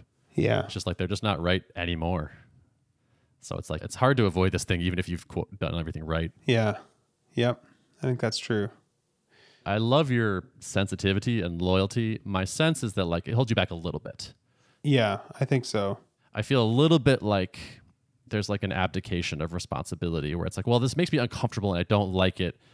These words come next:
Speaker 2: And so I'm gonna kinda, like, try to not look at it directly." Um, but it's sort of like a, a core C E O thing to some extent.
Speaker 1: Yeah, I think that's true. I would love to feel more comfortable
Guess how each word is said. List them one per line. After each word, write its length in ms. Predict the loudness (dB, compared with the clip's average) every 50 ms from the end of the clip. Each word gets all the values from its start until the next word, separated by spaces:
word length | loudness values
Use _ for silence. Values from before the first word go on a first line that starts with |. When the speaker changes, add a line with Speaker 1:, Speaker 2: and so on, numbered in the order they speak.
| _ _ _ _ -10
Speaker 2:
And 140 | -8 -4
so 80 | -2 -2
I'm 60 | -2
gonna 100 | -2 -4
kinda, 220 | -2 0 2 4 4
like, 100 | 4 2
try 160 | 4 2 2
to 60 | 2
not 200 | 2 2 0 0 0
look 140 | -2 -2 -2
at 140 | -2 -4
it 80 | -4 -4
directly." 540 | -4 -4 -4 -4 -4 -6 -6 -8 -8 -8 -12 _ _ _ _ _ _ _ _ _ _ _ _ _ -12 -10
Um, 380 | -8 -6 -6 -8 -8 -12 -16 _ _ _ _ _ _ _ -20 -6 -4
but 100 | -4 -2
it's 80 | -2 -2
sort 160 | -4 -4 -4
of 120 | -4 -4
like 240 | -4 -4 -4 -2 -2
a, 180 | -4 -4 -4 -6 -8 _ _ -20 -14
a 200 | -10 -8 -8 -8 -10 -12 _ _ _
core 280 | -12 -10 -10 -10 -10
C 200 | -10 -10 -10 -10 -8
E 120 | -8 -6 -6
O 40 | -8
thing 340 | -8 -8 -8 -8 -8 -10 -12 -14 -18 -20 -20 _ _ _ _ _ _ _ _ _ -18
to 80 | -14
some 160 | -14 -12 -12 -14
extent. 320 | -12 -10 -10 -10 -10 -10 -14 -20 _ _ _ _ _ _ _ _
Speaker 1:
Yeah, 280 | -2 -2 -2 -2 -4 -6 -10 _ _ _ _
I 80 | -2 0
think 160 | 2 2 2
that's 200 | 0 0 -2 -2
true. 300 | -2 -2 -2 -2 -2 -4 -8 _ _ _ _ _ _ _ _ _ _ _ _ _ _ _ _ _ _ _ 0
I 360 | 2 4 6 6 6 6 6
would 220 | 6 4 2 2
love 340 | 4 4 4 4 4 0 -4
to 120 | -6 -6
feel 800 | -6 -4 -2 0 2 2 4 4 4 4 4 2 2 0 -2 _ _ _ _ _ _ -8
more 300 | -4 -2 0 0 0 -2
comfortable 840 | -2 -2 -2 -2 -4 -2 -4 -4 -4 -2 -2 -2 -4 -4 -6 -8 -10